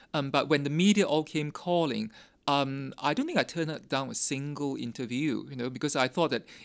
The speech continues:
it was important for me to actually front the media and to get, um, uh, this, um, action out there so that people knew, you know, that, um, uh, um, knew about this, you know, and they, and they could respond to it.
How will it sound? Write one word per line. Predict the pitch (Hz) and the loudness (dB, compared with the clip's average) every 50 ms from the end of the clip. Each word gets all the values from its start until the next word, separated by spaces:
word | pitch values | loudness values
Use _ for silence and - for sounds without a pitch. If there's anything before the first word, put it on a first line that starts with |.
| _ - | _ -2
it | 170 170 135 | 0 2 2
was | 151 143 - | 2 0 0
important | - 147 131 127 127 - - 151 165 165 - 117 113 - | -2 -6 -6 -6 -6 -2 2 2 2 2 0 -6 -6 -6
for | - 117 | -6 -6
me | 123 135 143 | -4 -4 -4
to | 139 139 - | -4 -4 -4
actually | 120 - - 131 123 | -6 -6 -6 -8 -8
front | - - 139 127 127 131 _ - | -4 -2 -2 -2 -2 -4 _ -8
the | - 117 | -6 -6
media | 113 123 127 135 135 131 117 104 104 - - - - - - - | -4 -4 -4 -4 -4 -2 -2 -2 -2 -4 -8 -16 -20 -16 -6 -4
and | 143 127 113 | -4 -4 -4
to | 117 | -6
get, | 113 - 151 120 - - - - | -2 -2 -2 -2 -2 -6 -18 -10
um, | - 127 113 110 110 113 113 - | -6 -4 -4 -2 -4 -6 -6 -8
uh, | 107 120 113 110 107 110 110 - - - - | -6 -4 -2 -2 -2 -4 -6 -10 -14 -16 -18
this, | - - - - 262 - - - - - - - - _ _ _ - - | -14 -6 -4 -2 -2 -2 -4 -6 -10 -14 -20 -20 -20 _ _ _ -4 0
um, | 123 113 110 107 110 110 - | 0 0 0 0 -4 -6 -2
action | 123 135 135 - - - 135 127 - | -4 -4 -2 -2 -4 -4 -4 -4 0
out | 131 123 - 123 113 | 0 -2 -2 -2 -4
there | 139 135 143 139 120 101 104 120 165 185 - - - - - - | -2 -2 0 0 0 0 0 0 0 -2 -4 -12 -20 -20 -14 -6
so | - - 156 | 0 2 4
that | 147 139 - - | 4 4 2 0
people | - 151 143 143 - 151 139 | -6 -6 -6 -2 -2 -2 -2
knew, | 131 131 147 170 175 175 165 135 104 107 117 | -2 -2 -2 0 2 2 2 0 -2 -4 -6
you | 127 123 | -8 -6
know, | 117 120 127 | -6 -6 -4
that, | 113 123 123 - - _ - | -4 -6 -6 -8 -8 _ -6
um, | 120 113 110 107 110 113 113 110 | -4 -4 -4 -4 -6 -8 -8 -10
uh, | 113 117 110 110 110 107 107 110 - | -8 -8 -6 -4 -4 -4 -4 -6 -8
um, | - 113 110 107 107 110 117 117 - - - _ _ - 139 | -8 -6 -6 -4 -4 -6 -6 -10 -14 -18 -20 _ _ -8 -4
knew | 143 147 156 160 131 | 0 4 6 6 4
about | 107 - 120 120 123 113 - | 4 4 2 2 2 0 -2
this, | 120 - - - - - | -8 -4 -2 -4 -4 -2
you | 120 | -4
know, | 113 | -4
and | 107 110 | -4 -4
they, | 110 107 - - | -4 -6 -4 -6
and | 117 113 113 | -6 -6 -6
they | 110 | -8
could | - - 117 113 | -10 -10 -10 -6
respond | 110 110 110 - - - 123 127 139 151 147 | -4 -2 -2 -2 0 0 0 0 0 -4 -8
to | - 131 104 | -10 -8 -6
it. | 104 104 - - | -6 -6 -8 -10